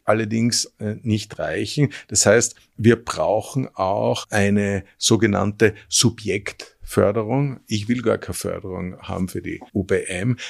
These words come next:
aber ich hätte gerne, dass man jungen Leuten das Eigenkapital, das sie nicht haben, in Form einer Garantie, die ein Staat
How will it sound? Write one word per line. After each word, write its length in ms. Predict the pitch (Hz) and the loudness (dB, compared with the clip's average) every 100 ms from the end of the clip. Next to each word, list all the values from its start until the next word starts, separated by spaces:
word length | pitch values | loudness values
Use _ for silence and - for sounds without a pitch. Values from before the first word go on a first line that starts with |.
| - | -12
aber 400 | - 92 104 117 110 - | -2 2 4 2 -2 -6
ich 220 | 107 - | -6 2
hätte 300 | 104 107 110 | 2 2 -4
gerne, 440 | 107 90 101 113 113 - | -4 -4 -2 -4 -6 -6
dass 220 | 104 98 | -2 0
man 260 | 104 104 - | 2 0 -2
jungen 440 | - 107 113 120 113 | -2 0 2 2 2
Leuten 640 | 92 85 101 - 123 120 - - - | 2 2 0 -2 -2 -2 -4 -6 4
das 320 | 101 - - | 4 4 0
Eigenkapital, 920 | 95 120 - 113 - 101 90 90 101 | 0 0 0 -2 0 0 2 2 2
das 300 | 104 98 - | 0 0 2
sie 320 | 104 98 - _ | 2 2 -2 _
nicht 540 | - 101 117 - - - | -2 2 2 0 -6 -2
haben, 480 | 82 95 117 131 131 | 0 0 2 0 4
in 180 | 110 104 | 4 4
Form 580 | - 95 98 107 110 - - - | 2 0 2 2 0 -4 -12 -4
einer 540 | 98 98 95 95 - | 2 2 2 -2 -4
Garantie, 640 | - 90 98 92 110 104 101 | 0 0 2 -2 0 0 0
die 320 | 98 98 98 - | -2 -2 -4 -6
ein 180 | 98 92 | -4 -2
Staat 680 | - 78 87 120 - - | 0 0 2 2 0 -12